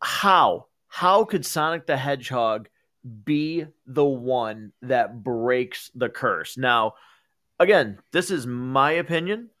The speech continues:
Um, I, I think the box office and a lot of user reviews agree with me, uh, but Sonic the Hedgehog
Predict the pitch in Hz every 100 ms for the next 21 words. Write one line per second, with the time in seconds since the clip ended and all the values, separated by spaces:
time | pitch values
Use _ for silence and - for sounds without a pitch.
0 | _ 123 120 117 113 107 - 139 127 131
1 | 151 135 107 127 127 - 143 139 160 156
2 | - 131 117 113 - 113 120 127 120 120
3 | 127 117 143 147 127 147 170 202 - -
4 | 120 110 120 131 151 143 170 196 202 _
5 | _ _ _ _ _ _ - - 131 151
6 | 135 - 165 339 - 143 127 139 143 185
7 | 190 190